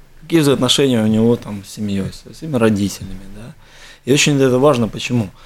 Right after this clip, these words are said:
Потому что мы выстраиваем, э, некие взаимоотношения между родителями, спортсменом и тренером. Ну, как получается некий такой треугольник, да? И если у нас есть хороший контакт, да,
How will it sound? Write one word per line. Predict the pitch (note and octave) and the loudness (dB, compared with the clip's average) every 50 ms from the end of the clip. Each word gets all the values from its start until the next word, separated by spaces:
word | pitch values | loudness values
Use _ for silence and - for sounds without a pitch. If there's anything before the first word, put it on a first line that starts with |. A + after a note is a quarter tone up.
| - - _ _ | -20 -20 _ _
Потому | - - - A2+ A#2+ B2 | -18 -8 -2 0 0 2
что | A#2 - - - A#2+ A#2 A2+ - - | 0 0 0 2 2 2 2 0 0
мы | A2+ B2 D3 D#3+ | 0 0 2 2
выстраиваем, | C#3+ C3 A#2+ - - - B2+ B2+ C3 C3 B2 A2+ A2 G#2+ G#2 G2+ G2+ G#2 G2+ - - - | 4 2 2 0 0 2 2 4 4 4 4 4 4 4 4 4 2 0 -2 -4 -6 -12
э, | - A2 G#2 G#2 G#2 G2+ | -12 -8 -6 -4 -2 0
некие | G#2 A2 B2+ C3 B2+ - - A#2+ A2 G#2+ | 2 2 2 2 0 -2 0 2 2 2
взаимоотношения | G#2+ G#2+ A#2 A2 A2 A2+ A2+ B2 A#2 - - D3 B2 A2+ G2+ | 2 2 2 2 2 2 2 0 0 0 2 2 2 2 2
между | G2+ A2+ B2+ B2+ G#2+ G#2 G#2 G#2 | 2 2 2 2 2 0 0 0
родителями, | G2+ G2+ G2+ G#2+ B2 D3 - - F3 A#3 G3 F#3 F#3 F#3+ - _ _ _ _ _ | 2 2 2 2 2 0 0 0 2 2 2 2 0 -2 -8 _ _ _ _ _
спортсменом | - - - A#2+ A2 - - - A#2+ C3 C#3 D3 D3+ C#3+ | -20 -6 -2 -2 -2 -2 -2 -2 0 2 2 2 0 -2
и | - - B2+ | -4 -6 -10
тренером. | A2+ - A#2 A#2+ A2 G#2 G2+ G2 G2 - - | -6 -2 0 0 2 2 -2 -4 -6 -10 -14
Ну, | - A#2 | -12 -10
как | - F3 F3 - _ _ - _ _ _ | -10 -10 -10 -12 _ _ -20 _ _ _
получается | - A#2 G#2+ - C#3+ D3 D3+ D3 - A#2+ | -8 -8 -2 2 2 2 2 2 2 0
некий | A#2+ B2+ A#2+ - B2+ A#2+ A2+ A2 A2 G#2+ G#2+ G#2 | 0 0 2 2 2 4 4 4 4 4 2 2
такой | G2 - - - B2+ A#2 | 0 -4 -4 -2 -2 -2
треугольник, | - A#2 B2+ B2+ C3 C#3 C3+ C3+ A#2+ G#2 G2 G2 G2 - _ _ _ | 0 0 2 2 2 4 2 2 2 0 -2 -6 -10 -14 _ _ _
да? | A#2 A2 A2+ B2+ D3 E3+ F#3+ - - - - - - - - _ _ - | -4 0 0 2 2 0 -4 -8 -16 -20 -20 -20 -20 -20 -20 _ _ -2
И | A#2 | 0
если | A2+ B2+ C#3 C#3+ C3+ - - G#2+ | 2 4 4 2 0 -2 -4 -4
у | G#2+ A2 | -2 0
нас | A#2 B2+ B2 A#2 - - | 2 2 2 0 0 0
есть | A#2+ A2 - - - - - | 0 0 0 -2 -8 -6 -2
хороший | A#2+ A#2+ C3 B2 A2+ - - G2+ | 2 2 4 4 2 0 -4 -8
контакт, | - - A2+ A2 A2+ - - G3 G3 G3 - _ _ _ _ _ _ _ _ _ _ _ _ | -6 -4 -4 -4 -4 -4 -4 -4 -4 -4 -8 _ _ _ _ _ _ _ _ _ _ _ _
да, | - F3 A#2+ C#3+ D#3+ E3 | -4 -2 0 0 0 -2